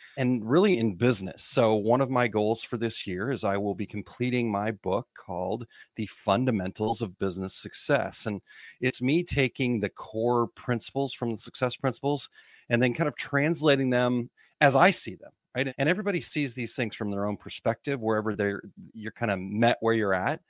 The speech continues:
And, and for me, I, I just see these as like, "Wow, this is a great way to not only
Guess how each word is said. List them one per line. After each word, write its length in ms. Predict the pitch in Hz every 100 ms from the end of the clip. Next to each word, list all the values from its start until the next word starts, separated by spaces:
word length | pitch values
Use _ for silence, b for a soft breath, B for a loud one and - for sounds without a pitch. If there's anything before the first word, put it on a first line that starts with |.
| b b b 123
And, 280 | 123 120 -
and 180 | 131 113
for 100 | 127
me, 220 | 135 147
I, 160 | 123 120
I 80 | 120
just 340 | 120 123 -
see 220 | - - 139
these 260 | 127 110
as 200 | 104 -
like, 200 | 104 98 -
"Wow, 240 | 131 110
this 180 | 98 -
is 120 | 127
a 40 | 110
great 280 | - 113
way 180 | 110 107
to 100 | 101
not 220 | 101 107
only 380 | 104 101 98 90